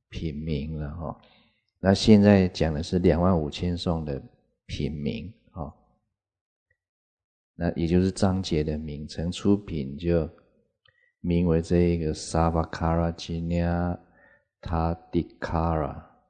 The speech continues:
哦，啊，Subhuti Parivataha，哦，也就是在这边，哦，须菩提品第一。嗯。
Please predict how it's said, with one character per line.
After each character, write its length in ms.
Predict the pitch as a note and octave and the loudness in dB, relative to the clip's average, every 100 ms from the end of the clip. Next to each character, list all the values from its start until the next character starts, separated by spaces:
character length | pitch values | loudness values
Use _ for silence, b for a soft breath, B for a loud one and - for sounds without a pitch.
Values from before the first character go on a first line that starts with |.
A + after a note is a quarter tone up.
| _ | _
哦， 260 | F2 C2+ - _ _ _ _ _ _ _ | -20 -20 -20 _ _ _ _ _ _ _
啊， 100 | E2 | -18
Subhuti 720 | D#2 - E2 - F2+ F2 F2 F2 _ _ _ _ _ _ _ - | -14 -8 -8 -4 -4 0 0 -2 _ _ _ _ _ _ _ -8
Parivataha， 1160 | D#2+ D#2+ E2+ E2 D#2+ D#2 - D2+ - C#2+ D#2 - - | -4 -2 -4 -4 -6 -6 -10 -14 -12 -14 -16 -20 -20
哦， 200 | D2+ - - | -20 -20 -20
也 80 | - | -10
就 160 | F#2 | -6
是 100 | F2+ | -4
在 140 | F2 E2 | -4 -4
这 140 | E2+ | -6
边， 360 | - D2+ D2 F2 F2 | -8 -8 -8 -10 -16
哦， 180 | C#2 D#2 _ _ _ _ | -18 -18 _ _ _ _
须 160 | - G2 | -10 -10
菩 260 | - F2 | -6 -6
提 220 | E2+ D2+ D2+ | -6 -8 -10
品 360 | - C2 D#2 - | -12 -14 -14 -10
第 100 | D#2+ | -8
一。 480 | D#2 D2+ D#2 F2+ _ _ - | -8 -8 -12 -16 _ _ -20
嗯。 180 | C2+ | -20